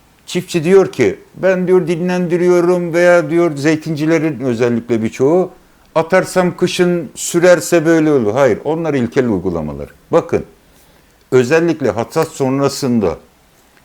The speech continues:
tüm konukçu larvaları, mantar sporları ve zararlı bakteriler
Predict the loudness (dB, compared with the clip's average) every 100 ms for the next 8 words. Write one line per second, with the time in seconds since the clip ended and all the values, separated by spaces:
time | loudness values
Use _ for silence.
0 | _ _ _ _ _ _ _ _ 0 2
1 | 2 0 -8 _ _ _ _ _ _ -6
2 | -2 -2 -2 -2 4 4 4 4 2 2
3 | -2 -8 _ _ _ _ _ _ _ -8
4 | -4 -2 -2 -4 -2 -6 0 2 4 2
5 | 0 0 0 2 2 2 2 0 0 0
6 | -2 0 0